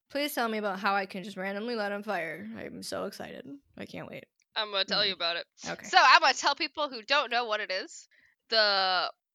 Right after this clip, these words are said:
Speaker 2: body bursts into flame with
Speaker 1: Mm-hmm.
Speaker 2: nothing to start it.
Speaker 1: Literally
Speaker 2: Is
Speaker 1: spontaneous combustion of a human being.
Speaker 2: For the most part, it is fatal.
Speaker 1: Sounds fun,
Speaker 2: And
Speaker 1: right?
Speaker 2: usually it'll begin,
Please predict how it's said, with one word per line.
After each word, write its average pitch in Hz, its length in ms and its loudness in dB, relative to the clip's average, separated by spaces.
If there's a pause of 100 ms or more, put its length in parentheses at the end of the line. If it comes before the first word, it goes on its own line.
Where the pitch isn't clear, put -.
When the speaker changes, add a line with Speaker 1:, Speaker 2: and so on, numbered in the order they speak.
(380)
Speaker 2:
body 233 260 10
bursts 254 280 -2
into 285 160 -4
flame 233 340 0 (680)
with 196 180 -6
Speaker 1:
Mm-hmm. 214 60 -8
Speaker 2:
nothing 254 280 4
to 233 80 -6
start 160 280 -6
it. - 80 -14 (500)
Speaker 1:
Literally 247 800 4
Speaker 2:
Is - 20 -12
Speaker 1:
spontaneous 214 960 -2
combustion 185 840 -8 (180)
of 208 160 -6
a 269 60 -4
human 190 480 -12
being. 120 420 -12 (580)
Speaker 2:
For 233 100 -4
the 226 120 0
most 247 280 0
part, 330 240 6
it 208 80 0
is 180 180 -4
fatal. 165 420 -8 (460)
Speaker 1:
Sounds 233 220 -2
fun, 226 160 0
Speaker 2:
And 196 100 -2
Speaker 1:
right? 190 60 4
Speaker 2:
usually 339 240 0
it'll 320 120 4
begin, 254 320 -4